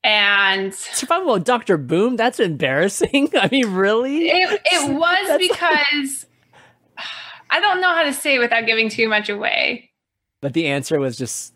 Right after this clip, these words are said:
Speaker 2: like, an obvious
Speaker 1: It,
Speaker 2: thing or something?
Speaker 1: it's, like, a very obvious thing that, that
Speaker 2: Okay.
Speaker 1: you <laughs> should know. I mean,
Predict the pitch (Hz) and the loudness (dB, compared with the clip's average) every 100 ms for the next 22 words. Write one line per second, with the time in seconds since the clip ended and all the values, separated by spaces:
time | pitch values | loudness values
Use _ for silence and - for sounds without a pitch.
0 | - 117 107 104 107 120 - 349 123 127 | -14 -10 -8 -8 -6 -2 0 -2 -4 -6
1 | 131 131 139 147 403 381 392 381 339 302 | -8 -8 -6 0 0 0 -2 -2 -4 -2
2 | 359 349 370 359 - 233 233 220 233 226 | -2 0 0 -2 -2 0 -2 -2 -2 0
3 | 220 240 - - - - 214 202 190 190 | -2 -4 -14 -20 -14 -4 -2 -2 -4 -8
4 | 180 - 208 196 - - _ _ _ _ | -8 -2 0 0 -4 -12 _ _ _ _
5 | _ _ _ _ _ _ _ _ _ _ | _ _ _ _ _ _ _ _ _ _
6 | _ _ - 240 202 208 185 156 135 110 | _ _ -14 -2 2 2 2 2 0 -4
7 | 107 _ 170 - - 254 262 - 359 302 | -8 _ -20 -16 -4 0 0 0 0 0
8 | 320 277 233 226 220 226 - - 269 - | 2 2 2 2 2 0 -6 -10 -4 0
9 | 285 330 311 302 294 | 2 2 2 2 0